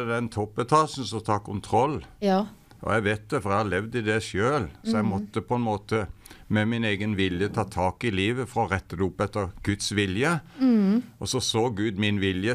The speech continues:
Speaker 1: til det, og så kom han meg til hjelp og unnsetning, og satte meg fri fra rus og mye gammelt dritt.
Speaker 2: Ja.
Speaker 1: Men han vil ha vår deltagelse i det
Speaker 2: Ja.
Speaker 1: vi gjør, sånn at vi velger han.
Speaker 2: Ja.
Speaker 1: Vi må velge han.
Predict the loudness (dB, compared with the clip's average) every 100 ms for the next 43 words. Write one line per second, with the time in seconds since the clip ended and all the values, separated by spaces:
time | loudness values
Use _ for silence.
0 | 0 0 2 4 2 0 -4 -6 -4 0
1 | 0 0 0 -2 -2 0 0 0 -2 0
2 | 0 -2 -2 -2 -4 -4 -6 -8 -4 -2
3 | -2 -2 -4 -2 -2 -2 -2 -2 -2 0
4 | -2 -4 -6 -4 -2 -2 0 0 0 -2
5 | -4 0 2 2 -6 -14 -4 -2 -2 -4
6 | -14 -20 -20 -20 -18 -2 2 2 2 -2
7 | -2 0 0 0 0 -2 -2 -2 0 2
8 | 0 -4 -4 -4 -4 -10 -20 -20 0 2
9 | 2 2 -2 -2 -2 -4 -8 -6 -4 -2
10 | -4 -2 2 2 2 -2 -2 0 -2 -2
11 | -8 -14 -20 -6 2 2 4 0 0 2
12 | 2 2 0 2 2 0 -4